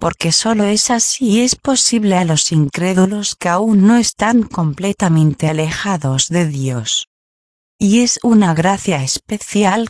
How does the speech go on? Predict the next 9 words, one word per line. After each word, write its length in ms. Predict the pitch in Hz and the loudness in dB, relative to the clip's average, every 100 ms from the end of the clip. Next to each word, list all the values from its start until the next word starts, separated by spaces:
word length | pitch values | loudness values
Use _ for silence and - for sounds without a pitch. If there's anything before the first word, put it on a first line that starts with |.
| - | -4
que 160 | 170 | -2
Dios 460 | 147 165 147 143 - | 0 0 0 0 0
les 260 | 185 190 220 | 0 0 -2
ayude 560 | 180 226 196 165 - | -2 0 0 -2 -2
en 80 | 156 | 0
su 300 | 151 - 214 | 0 2 2
incapacidad 1000 | 220 208 - 214 - 156 - 190 202 196 | 4 2 2 -4 -4 -6 -2 0 0 0
de 160 | 156 151 | 0 -4
creer, 420 | - 135 131 127 | -2 -2 -2 -4